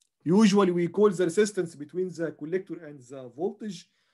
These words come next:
this maximum voltage in the battery, this battery voltage here, five, we call it R C.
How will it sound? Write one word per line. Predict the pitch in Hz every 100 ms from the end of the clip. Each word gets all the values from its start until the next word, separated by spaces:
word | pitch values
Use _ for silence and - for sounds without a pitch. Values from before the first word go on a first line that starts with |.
| _ -
this | 147 151
maximum | 170 170 160 151
voltage | 165 185 135
in | 135
the | 135
battery, | 170 160
this | 160 135
battery | 175 175 151
voltage | 151 196 160
here, | 180
five, | 175 175 220 220 151
we | 156
call | 165 180
it | 175
R | 147
C. | 131 131